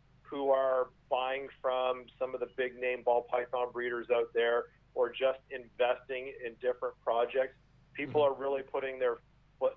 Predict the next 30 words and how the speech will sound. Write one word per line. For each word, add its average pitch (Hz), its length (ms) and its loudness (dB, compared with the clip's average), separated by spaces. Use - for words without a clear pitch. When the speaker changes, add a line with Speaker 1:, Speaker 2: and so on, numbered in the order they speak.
Speaker 1:
down 131 320 0
and 127 120 -6
going, 120 320 2
"You 123 80 -8
know 120 140 4
what? 120 380 2
I'm 117 200 -8
gonna 123 220 -2
go 117 440 2
all 127 260 2
in 127 100 2
over 110 220 0
this." 107 240 -4
I 110 100 0
think 135 240 -4
the 127 80 2
mentality 123 800 -2
here 127 380 -2
in 127 160 -6
Canada 135 300 0
still 139 420 2
is, 120 480 2
you 131 100 -4
know, 131 320 2
we 127 140 -8
wanna 127 400 -4
put 139 200 -2
our 127 420 0
foot 143 320 0
in, 156 340 -2